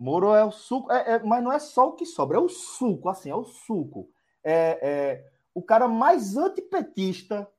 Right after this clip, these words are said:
o cara mais antilulista, o cara que odeia mais o P T, que mais comprou a, a, a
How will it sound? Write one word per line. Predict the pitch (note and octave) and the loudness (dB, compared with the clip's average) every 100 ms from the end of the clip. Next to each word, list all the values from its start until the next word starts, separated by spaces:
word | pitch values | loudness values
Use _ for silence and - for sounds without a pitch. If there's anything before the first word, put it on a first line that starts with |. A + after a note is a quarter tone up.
| _ _ _ | _ _ _
o | F3+ | -4
cara | A3+ A#3+ | 0 0
mais | B3+ D4 A3 | 0 -2 -4
antilulista, | D#4 F4 E4 A#3+ E3+ F3 G#3 | -6 -2 -2 -2 -4 -8 -8
o | |
cara | G#3+ G#3+ | -4 -4
que | A3 A#3+ | -4 -4
odeia | F#3+ G#3 D4+ | -2 -2 -2
mais | C4 G3+ G3+ | -2 -2 -2
o | F#3+ | -4
P | F#3+ F#3 | -8 -10
T, | - D#3 | -8 -8
que | D#3+ | -8
mais | F3 F3+ C4+ C4+ | -6 -4 -4 -6
comprou | C4+ A3+ F3+ E3 D#3 D3+ - _ _ - | -10 -8 -6 -4 -4 -6 -14 _ _ 0
a, | D3 D#3 C#3 | 2 4 6
a, | C#3+ C3 B2+ A#2+ A#2 A2 - _ _ _ | 6 6 4 2 -2 -6 -12 _ _ _
a | - B2 A#2 G#2+ G2 | -4 -2 -2 -4 -12